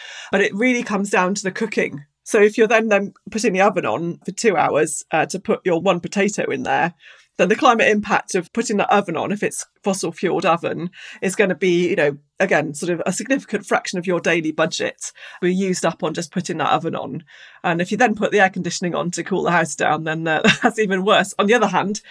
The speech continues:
if you've turned down your heating because you've got the oven on, heating up your house, then it's not such a big difference. So it's really the energy that it takes to cook that potato.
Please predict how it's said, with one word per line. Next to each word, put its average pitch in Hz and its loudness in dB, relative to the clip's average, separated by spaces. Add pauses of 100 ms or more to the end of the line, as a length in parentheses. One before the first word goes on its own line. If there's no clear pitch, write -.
(120)
if 196 -4
you've 208 0
turned 208 2
down 180 4
your 175 0
heating 285 -2 (300)
because 175 -2 (100)
you've 180 -2
got - 0
the 175 0
oven 196 0
on, 151 -2
heating 185 -2
up - -6
your 170 0
house, 196 0 (300)
then 185 2
it's - -2
not 190 -4
such 196 -10
a 185 -6
big 185 -4
difference. - -4
So 156 0 (340)
it's 233 -6
really 254 2
the 208 2
energy 196 0
that 156 -2
it - -2
takes - -4 (100)
to 170 -4
cook - -6
that - -2
potato. - -8